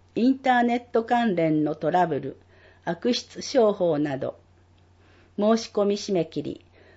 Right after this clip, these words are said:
六月八日金曜日、定員に達し次第締め切り。お申し込み先、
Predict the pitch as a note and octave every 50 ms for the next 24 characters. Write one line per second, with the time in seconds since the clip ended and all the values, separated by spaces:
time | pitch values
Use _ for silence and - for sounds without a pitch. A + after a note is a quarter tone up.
0 | _ _ - F#3 F#3+ A#3 A#3 A3+ A#3+ A#3+ A#3+ - A3+ G#3+ G#3 G#3+ A3 G#3+ A3 A3
1 | G#3+ G#3+ G#3+ G#3+ - G3+ G3 G3 G3 F#3+ G3+ G3 F3+ D#3+ C#3 C3 - C3+ - _
2 | _ _ - _ _ _ _ _ _ - A3+ A#3 A3+ A3+ A3 A3 G#3+ A3 A3+ A3+
3 | - G3+ F3+ F#3 - - - A#3 - - A3+ G#3 A3 G3 G3 F3+ F#3 - - D#3+
4 | D#3+ D3 D3 D3+ - D3 C3 - - - _ _ _ _ _ _ _ _ _ _
5 | _ _ _ _ _ _ _ _ _ _ _ _ _ _ - - - - - -
6 | - F#3 G3+ A#3 B3 B3 C4+ C4+ - - - A#3 A3+ A3+ A3+ A3+ G#3+ G3 G3 -
7 | - G#3 - -